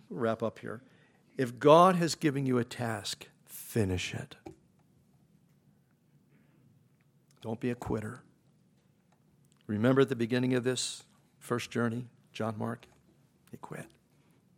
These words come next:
If God has given you a task, see it through. They completed the work they were called to.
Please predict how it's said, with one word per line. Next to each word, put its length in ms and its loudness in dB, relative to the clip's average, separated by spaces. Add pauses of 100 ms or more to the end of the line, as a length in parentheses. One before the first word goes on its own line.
(420)
If 200 -6
God 340 6
has 180 -2
given 260 -6
you 120 -4
a 60 -8
task, 540 -16
see 300 -6
it 100 -10
through. 280 -16 (2500)
They 100 -4
completed 500 -2
the 60 -8
work 240 -4
they 100 -4
were 100 -6
called 320 -14
to. 120 -20